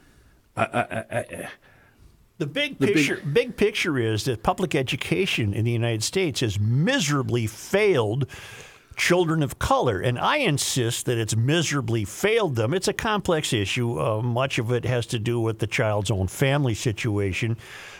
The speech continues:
Speaker 2: but where they failed them miserably is not expecting them to achieve on a level that they expect other people to achieve on.
Speaker 3: Yeah.
Speaker 2: They have let
Speaker 3: I,
Speaker 2: them
Speaker 3: I would
Speaker 2: off
Speaker 3: agree
Speaker 2: the
Speaker 3: with
Speaker 2: hook.
Speaker 3: that.
Speaker 2: They have let them
Speaker 3: So
Speaker 2: off the hook.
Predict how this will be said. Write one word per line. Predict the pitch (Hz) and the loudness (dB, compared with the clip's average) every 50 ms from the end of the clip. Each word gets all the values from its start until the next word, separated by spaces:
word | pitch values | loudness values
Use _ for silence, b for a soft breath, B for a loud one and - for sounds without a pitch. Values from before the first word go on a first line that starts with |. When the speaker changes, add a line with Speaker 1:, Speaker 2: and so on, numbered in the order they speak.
| B - | B 0
Speaker 2:
but | 143 139 156 160 | 0 2 2 2
where | 160 180 180 | 2 4 4
they | 160 165 160 | 4 2 2
failed | 151 - - - 226 240 285 262 226 185 | 0 0 0 0 2 2 2 2 2 2
them | 175 151 139 143 147 | 2 2 2 2 2
miserably | 165 208 240 214 240 214 180 135 127 120 120 107 117 131 B B B B B B B | 2 2 0 2 2 2 2 2 2 2 2 2 0 -2 B B B B B B B
is | - 160 160 143 127 135 | 0 2 2 2 2 2
not | 139 143 165 226 262 | 4 4 4 4 4
expecting | 269 - - - - - - 202 233 240 - 202 175 160 | 2 2 0 -2 2 4 4 4 4 2 0 2 2 4
them | 151 147 147 143 | 4 2 2 2
to | - - 147 143 | 0 0 2 2
achieve | 139 117 - - - 180 196 208 220 220 175 | 0 0 -2 -2 0 0 0 0 0 0 0
on | - 151 151 151 | 0 2 2 2
a | 147 | 2
level | 143 143 160 165 170 170 185 175 | 4 4 4 4 4 4 4 4
that | 151 127 | 2 2
they | - 151 135 | 2 2 2
expect | 135 - - - - 165 165 165 - - | 0 0 0 2 2 2 2 0 -2 -2
other | 151 143 170 170 | 0 2 0 0
people | 160 - - 160 139 - 151 143 | 0 0 0 0 0 2 0 -2
to | 120 - 147 127 | 0 0 0 2
achieve | 123 113 - - - 156 151 147 123 107 | 2 0 0 0 2 2 2 2 2 2
on. | 92 80 73 - - - - _ _ _ _ _ _ _ _ _ _ _ _ _ _ - | 0 -2 -4 -8 -12 -14 -18 _ _ _ _ _ _ _ _ _ _ _ _ _ _ -4
Speaker 3:
Yeah. | 120 95 - - - _ _ | -4 -4 -4 -8 -14 _ _
Speaker 2:
They | - 139 | 0 0
have | 123 110 | 2 2
let | 117 139 175 - | 2 4 4 4
Speaker 3:
I, | 135 | 6
Speaker 2:
them | 135 139 | 6 8
Speaker 3:
I | 139 160 | 8 8
would | 175 196 175 | 10 8 8
Speaker 2:
off | 175 185 | 8 8
Speaker 3:
agree | 202 - | 6 6
Speaker 2:
the | 175 | 6
Speaker 3:
with | 285 - | 6 6
Speaker 2:
hook. | 165 139 - - | 6 4 4 2
Speaker 3:
that. | - - | 0 2
Speaker 2:
They | 151 135 | 2 2
have | 120 107 107 | 4 2 0
let | 113 117 147 190 196 - | 2 2 2 2 2 2
them | - 196 180 | 2 2 2
Speaker 3:
So | 175 151 156 | 4 4 4
Speaker 2:
off | 156 151 - - | 2 2 0 -2
the | 139 | -2
hook. | 123 - 117 92 - - - - | -2 0 -2 -4 -4 -8 -18 -20